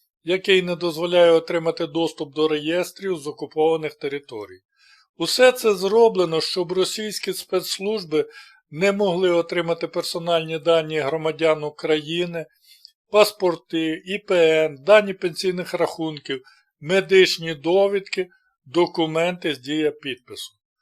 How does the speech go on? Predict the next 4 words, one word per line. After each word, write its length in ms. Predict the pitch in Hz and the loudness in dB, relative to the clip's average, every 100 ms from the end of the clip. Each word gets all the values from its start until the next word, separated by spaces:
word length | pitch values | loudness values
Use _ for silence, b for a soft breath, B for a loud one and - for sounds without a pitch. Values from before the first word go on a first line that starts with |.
| _ _ _ - | _ _ _ -4
Тому 260 | 202 240 | 0 0
навіть 520 | 220 226 214 180 180 | 4 6 8 4 0
якщо 840 | 190 190 - - - 202 190 170 - | -2 -2 -2 -4 -2 0 2 0 -4
мешканець 920 | 165 170 185 170 - 170 165 156 - | -8 -2 0 0 -4 -6 -4 -6 -8